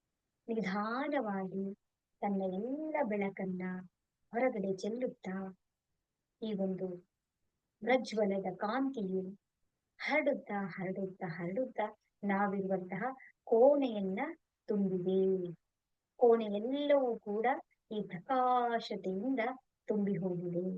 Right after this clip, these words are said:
ಈ ಪ್ರಕಾಶವು ಹಾಗೆ ಹರಡುತ್ತಾ, ಹರಡುತ್ತಾ,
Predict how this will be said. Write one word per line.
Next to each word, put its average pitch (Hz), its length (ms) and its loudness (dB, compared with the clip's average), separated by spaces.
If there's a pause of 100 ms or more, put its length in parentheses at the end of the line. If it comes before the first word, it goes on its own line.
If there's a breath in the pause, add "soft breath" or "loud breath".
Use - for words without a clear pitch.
(2250)
ಈ 233 200 0
ಪ್ರಕಾಶವು 220 680 0
ಹಾಗೆ 185 420 -2 (500 loud breath)
ಹರಡುತ್ತಾ, 269 640 0
ಹರಡುತ್ತಾ, 190 520 -2